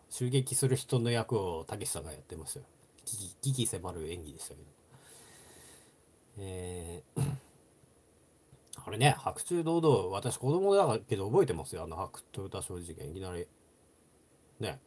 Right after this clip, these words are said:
社長のとこ行って刺し殺しちゃうみたいな。まあ、オウム真理教事件だってね、なんかもうずっと、なんか村井さんとか刺されちゃってね。まあ、まあ、むちゃくちゃじゃねえかと思うんですけど。<clears throat>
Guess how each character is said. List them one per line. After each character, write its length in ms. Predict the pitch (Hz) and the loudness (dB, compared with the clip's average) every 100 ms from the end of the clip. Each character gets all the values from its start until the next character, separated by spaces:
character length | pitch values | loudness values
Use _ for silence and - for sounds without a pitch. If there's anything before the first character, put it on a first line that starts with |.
| - - | -20 -20
社 160 | - 92 | -12 -10
長 140 | - | -8
の 80 | 98 | -8
と 120 | 92 | -6
こ 60 | 90 | -6
行 60 | 71 | -6
っ 40 | |
て 200 | - 69 - _ _ - | -10 -12 -14 _ _ -14
刺 140 | - | -12
し 60 | - | -10
殺 180 | - - | -10 -10
し 40 | |
ち 40 | - | -12
ゃ 20 | |
う 20 | - | -14
み 60 | |
た 60 | - | -20
い 20 | |
な。 60 | - - _ - | -20 -20 _ -8
ま 60 | - | 2
あ、 20 | |
オ 140 | 131 214 | 8 10
ウ 20 | |
ム 100 | 120 | 8
真 180 | 113 117 | 6 4
理 100 | 131 | 6
教 120 | 127 | 6
事 100 | 117 | 4
件 120 | 110 | 0
だ 80 | 78 | 0
っ 20 | |
て 100 | - | -2
ね、 240 | 120 92 - - _ _ _ - - - - | 0 0 -4 -18 _ _ _ -20 -20 -20 -12
な 100 | 92 | -10
ん 20 | |
か 60 | 85 | -8
も 100 | 87 | -8
う 60 | |
ず 80 | 90 | -10
っ 40 | |
と、 340 | 101 107 95 90 | -6 -4 -4 -6
な 100 | 101 | -8
ん 20 | |
か 160 | 85 80 | -6 -8
村 240 | 90 95 107 | -8 -8 -6
井 60 | |
さ 100 | - | -6
ん 60 | 101 | -6
と 60 | 87 | -6
か 100 | 82 | -8
刺 140 | 92 | -6
さ 120 | 107 | -6
れ 60 | 92 | -6
ち 60 | |
ゃ 20 | - | -10
っ 40 | |
て 160 | - - 90 | -18 -20 -16
ね。 100 | 82 - _ _ - - - - _ | -18 -20 _ _ -20 -20 -20 -20 _
ま 80 | 78 | -14
あ、 20 | |
ま 140 | 78 | -12
あ、 40 | 76 | -12
む 140 | 76 | -12
ち 100 | 82 | -6
ゃ 60 | 170 | -6
く 60 | |
ち 80 | - | -2
ゃ 60 | 214 | -2
じ 60 | |
ゃ 40 | 175 | 0
ね 100 | 95 | -2
え 40 | |
か 100 | 80 | -4
と 60 | 80 | -10
思 100 | 73 | -14
う 20 | |
ん 40 | 69 | -14
で 60 | |
す 80 | - | -16
け 80 | 76 | -16
ど。 60 | - 73 - - - - - _ _ _ | -16 -20 -20 -20 -20 -20 -20 _ _ _
<clears throat> 160 | - - | -6 -4